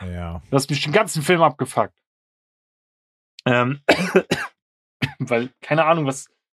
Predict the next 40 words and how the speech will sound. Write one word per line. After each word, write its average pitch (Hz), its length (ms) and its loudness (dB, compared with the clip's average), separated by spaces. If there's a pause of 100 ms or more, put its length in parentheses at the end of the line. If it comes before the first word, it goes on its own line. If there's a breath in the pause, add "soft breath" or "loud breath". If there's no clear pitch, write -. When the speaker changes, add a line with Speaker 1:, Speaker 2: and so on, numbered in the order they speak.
(140)
Speaker 2:
sie - 180 -8
noch 127 180 -2
gelabert 110 380 2
hat. 107 260 -10
Warte, 107 200 -8
ich, 95 140 -6
ich - 220 -10
hab - 140 -14
mir 107 60 -2
ein 101 60 -2
paar 107 160 -8
Notizen - 440 -6
gemacht. 98 240 -8
Ich - 60 -14
weiß 104 120 -6
nicht, 107 80 -4
ob 95 100 -10
da 107 120 -6
noch 104 220 -2
Speaker 1:
<laughs> - 0 -
Speaker 2:
irgendwas 107 380 -6
drin 110 220 -6
steht 107 260 -10
davon. 120 460 -6
Speaker 1:
Ey, 98 140 -4
das 95 180 -2
ist - 80 -8
wirklich, 98 300 -4
aber 98 400 -2
das 98 220 -8
sind 104 120 -4
immer 113 160 0
die 110 80 0
Speaker 2:
Ähm. 110 240 -2
Speaker 1:
größten 104 1200 -2
Hunde, 95 360 -4
Junge. 87 420 -8
Speaker 2:
Ja, 101 100 -8
nee. 104 180 -10 (580)
Aber 123 140 0